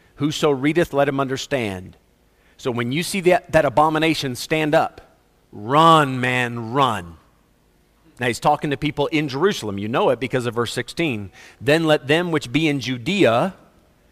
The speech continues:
flee into the mountains. Let him which is on the housetop not come down to take anything out of his house." Don't even pack a suitcase.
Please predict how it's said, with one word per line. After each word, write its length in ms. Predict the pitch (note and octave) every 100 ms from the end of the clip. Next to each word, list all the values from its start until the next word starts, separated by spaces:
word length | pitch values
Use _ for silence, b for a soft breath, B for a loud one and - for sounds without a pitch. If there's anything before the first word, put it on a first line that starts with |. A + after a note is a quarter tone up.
| b _
flee 540 | - G3+ G#3+ C#3 E3
into 240 | D#3+ D#3+ F3
the 60 |
mountains. 680 | F3+ D#3 G#2 F#2 - - - _ _ b b b -
Let 160 | C#3 B2+
him 180 | F3 F3+
which 140 | C#3+
is 120 | D3
on 120 | D#3
the 80 | C3+
housetop 560 | D3+ F#3 - D3 D3 D3+
not 240 | D#3+ -
come 180 | D#3 C#3
down 220 | D3+ E3
to 80 | D#3
take 200 | D3+ D3
anything 380 | E3+ F3 E3+ E3
out 120 | E3
of 60 | D3+
his 120 | C#3
house." 480 | D3+ G#2 F2+ - -
Don't 160 | C#3+ D#3+
even 220 | D#3+ C#3
pack 220 | D3+ D3
a 40 |
suitcase. 640 | C3 C3+ - G2+ D#2 -